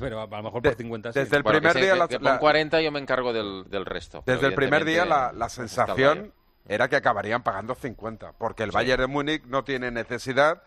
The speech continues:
Speaker 2: Y el Bayern de Múnich es un club muy orgulloso que tiene que estar fastidiado de que tu jugador leyenda se quiera marchar a un equipo que está mucho peor que tú en lo económico y en lo deportivo. Tiene que ser duro para el Bayern de Múnich.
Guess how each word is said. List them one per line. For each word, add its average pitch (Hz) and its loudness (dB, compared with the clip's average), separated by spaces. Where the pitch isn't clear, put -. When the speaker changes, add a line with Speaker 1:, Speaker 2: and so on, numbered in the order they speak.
Speaker 2:
Y 123 -4
el 101 -4
Bayern 117 -2
de 127 -2
Múnich 127 -6
es 113 -10
un 123 -10
club 127 -2
muy 117 -2
orgulloso 123 -2
que 120 -10
tiene 107 -8
que 107 -6
estar 117 -4
fastidiado 123 -4
de 107 -12
que 107 -12
tu 101 -20
jugador 101 -6
leyenda 123 -4
se 123 -12
quiera 107 -4
marchar 123 -4
a 127 -4
un 113 -6
equipo 113 -6
que 117 -10
está 113 -8
mucho 127 -8
peor 110 -6
que 104 -8
tú 120 -6
en 113 -4
lo 110 -2
económico 113 -8
y 151 -6
en 135 -4
lo 113 -4
deportivo. 98 -8
Tiene 107 -6
que 135 -6
ser 131 -6
duro 127 -6
para 113 0
el 113 -4
Bayern 113 -2
de 104 -2
Múnich. 123 -6